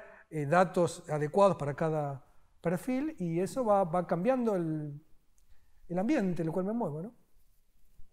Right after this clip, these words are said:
Este, este tipo, digamos, de nueva situación del manejo informacional per-, tiene riesgos. Tiene oportunidades, tiene riesgos, tiene novedad, una gran novedad. Eh, en general,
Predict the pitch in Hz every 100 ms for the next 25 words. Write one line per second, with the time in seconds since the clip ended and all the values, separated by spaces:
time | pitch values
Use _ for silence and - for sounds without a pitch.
0 | - _ _ _ 277 - - 254 285 285
1 | 277 247 185 208 220 165 156 147 156 196
2 | 208 190 - 160 160 143 - 262 175 151
3 | 139 - 156 147 165 180 156 156 151 175
4 | 180 226 185 175 - 180 202 175 143 135
5 | 175 135 135 120 - - - - - -
6 | - 302 202 185 185 190 233 180 190 170
7 | 196 180 165 175 170 160 147 135 - -
8 | - 156 156 180 151 135 - 160 156 180
9 | 180 156 165 185 226 - - _ - 170
10 | 156 151 151 151 170 - 160 - 151 170
11 | 185 180 175